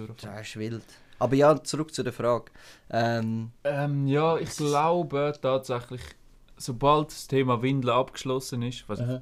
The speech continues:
Speaker 1: absolut keinen Plan habe, in welchem Alter das, das ist, aber sobald das
Speaker 2: Ja.
Speaker 1: Thema abgeschlossen ist,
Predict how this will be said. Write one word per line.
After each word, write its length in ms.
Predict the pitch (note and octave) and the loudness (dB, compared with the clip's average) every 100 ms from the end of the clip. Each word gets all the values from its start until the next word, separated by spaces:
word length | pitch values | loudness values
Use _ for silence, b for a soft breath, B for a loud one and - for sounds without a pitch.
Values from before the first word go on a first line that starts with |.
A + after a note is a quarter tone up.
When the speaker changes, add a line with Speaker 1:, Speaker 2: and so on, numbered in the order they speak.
| A#2+ | -6
Speaker 1:
absolut 340 | - - A2+ | -8 -10 -8
keinen 160 | - G2+ | -6 -4
Plan 240 | A2 G#2+ | -2 -2
habe, 120 | G#2+ | -4
in 100 | G#2+ | -4
welchem 220 | G#2 G#2+ G#2 | -2 -2 -2
Alter 220 | G#2 - | -6 -6
das, 180 | G#2+ - | -8 -8
das 120 | G#2+ | -6
ist, 220 | A#2+ - - b b b b b | -6 -8 -14 b b b b b
aber 140 | A#2 | -6
sobald 360 | A2 A#2+ C3+ D3 | -2 2 2 2
das 80 | C3+ | 0
Speaker 2:
Ja. 60 | C3 | 0
Speaker 1:
Thema 240 | B2+ A#2+ | 2 0
abgeschlossen 540 | B2+ - B2 A#2+ - | -2 -4 -6 -6 -6
ist, 320 | A2+ G#2 - | -8 -8 -12